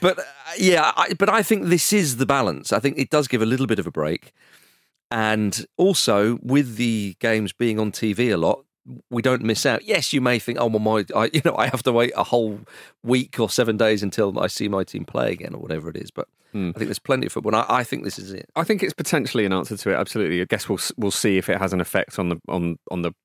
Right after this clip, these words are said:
Speaker 2: you know, the, the players,
Speaker 1: Mm-hmm.
Speaker 2: uh, and in terms of their freshness and, and not picking up injuries from that dreaded red zone. Um, you know, we'll, we'll, we'll see.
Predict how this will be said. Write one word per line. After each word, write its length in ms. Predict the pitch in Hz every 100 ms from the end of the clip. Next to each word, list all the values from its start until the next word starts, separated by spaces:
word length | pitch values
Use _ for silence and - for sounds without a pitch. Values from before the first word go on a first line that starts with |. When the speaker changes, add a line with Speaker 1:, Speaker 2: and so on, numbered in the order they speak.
| -
Speaker 2:
you 80 |
know, 100 | 90 82
the, 120 | 82 _ - _ _
the 60 | -
players, 560 | - 98 90 90 - - _ -
Speaker 1:
Mm-hmm. 140 | 98
Speaker 2:
uh, 220 | 87 85 67
and 180 | 95 90 -
in 100 | 104
terms 220 | 107 92
of 80 | 90
their 80 | 87
freshness 580 | - 98 - - 85
and, 160 | 92 85
and 300 | 73 87 90
not 240 | 92 92
picking 240 | 110 98 87
up 100 | 85
injuries 360 | 92 87 85 -
from 100 | 87
that 100 | -
dreaded 280 | 98 87 82
red 180 | 95
zone. 280 | 80 - 82 - - - -
Um, 500 | 85 85 82 87 76
you 120 | - 92
know, 80 |
we'll, 160 | 80 82
we'll, 220 | 90 87 85
we'll 120 | 90 90
see. 280 | 123 76